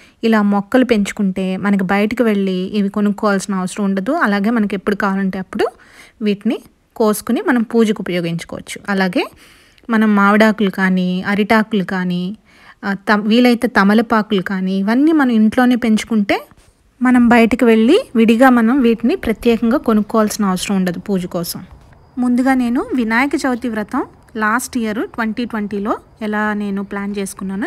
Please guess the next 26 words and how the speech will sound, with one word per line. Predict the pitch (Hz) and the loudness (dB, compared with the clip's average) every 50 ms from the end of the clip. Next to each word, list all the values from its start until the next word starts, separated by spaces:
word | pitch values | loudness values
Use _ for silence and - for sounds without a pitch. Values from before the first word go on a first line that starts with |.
| 381 - | -6 -6
చూపిస్తాను. | 277 214 - 180 - - - 160 175 - - - - - - - - - - _ _ _ _ _ _ _ _ _ - | -8 -8 -8 -12 -16 -14 -14 -16 -16 -16 -20 -20 -20 -20 -20 -20 -20 -20 -20 _ _ _ _ _ _ _ _ _ -4
పూజ | 262 247 233 - 254 240 | -2 0 0 0 0 0
రోజు | 247 247 226 226 | 0 0 -2 -4
పొద్దున్నే | - 226 214 190 196 214 214 220 233 302 453 508 - | -6 -6 -6 -4 -4 -4 -4 -2 -2 -4 -4 -6 -8
స్నానం | - - 233 214 226 240 269 269 254 | -8 -8 -6 -4 -2 -2 -2 -2 -2
అయిన | 226 214 208 196 208 | -2 -4 -6 -6 -8
తర్వాత | 196 190 190 190 190 - 262 370 523 - _ _ _ _ _ _ _ _ _ _ _ _ _ _ _ - 247 226 | -8 -8 -8 -10 -8 -6 -6 -6 -8 -8 _ _ _ _ _ _ _ _ _ _ _ _ _ _ _ -12 -8 -6
ఇంటి | 226 214 247 220 | -4 -4 -2 -2
ముందు | 220 214 214 208 269 359 359 | -2 -2 -2 -2 0 0 0
ఇలా | 285 240 220 208 | 0 0 -2 -2
ముగ్గు | 208 185 196 190 220 | -4 -4 -4 -6 -6
పెట్టుకున్నాను. | 208 208 - - 202 185 190 185 185 196 294 427 - _ _ _ _ _ _ _ _ _ _ _ _ _ _ _ _ _ _ _ _ - 277 | -8 -8 -8 -8 -8 -6 -6 -6 -6 -6 -6 -8 -10 _ _ _ _ _ _ _ _ _ _ _ _ _ _ _ _ _ _ _ _ -6 -4
పూజ | 262 269 285 269 311 277 302 | -2 0 0 0 0 0 -2
దగ్గర | 277 247 269 247 233 226 | -2 -2 -2 -2 -2 -2
ఏదైనా | 214 220 214 220 214 196 | -2 -2 -2 -2 -4 -4
డెకరేట్ | 202 185 - 202 202 214 202 208 - 208 | -6 -8 -8 -6 -6 -6 -8 -8 -8 -8
చేసుకోవాలి | 190 185 - - - 196 196 196 196 196 | -8 -8 -10 -10 -8 -6 -6 -6 -6 -6
అంటే | 190 185 185 185 - 254 330 - 605 _ _ _ _ - | -6 -6 -8 -8 -8 -8 -10 -10 -12 _ _ _ _ -6
మీరు | 226 214 208 208 | -4 -2 -2 0
ముందు | 214 214 226 254 | 0 0 0 0
రోజు | 254 254 247 247 - - | 0 0 0 -2 -4 -6
ఈవినింగ్ | 220 208 208 214 202 208 226 226 220 214 202 196 196 196 - | -8 -8 -6 -6 -4 -2 -2 -2 -2 -4 -4 -6 -10 -8 -6
ప్లాన్ | 202 196 190 190 202 202 202 | -4 -4 -4 -2 -4 -4 -4
చేసుకుని | 190 180 - - - 208 240 370 508 320 | -6 -8 -10 -10 -8 -6 -6 -6 -8 -8
రెడీ | 233 214 196 208 214 196 214 | -6 -4 -4 -4 -4 -4 -6
చేసుకుంటే | 196 185 185 - - 190 180 175 - 226 233 - | -6 -8 -8 -10 -10 -10 -10 -8 -10 -12 -12 -14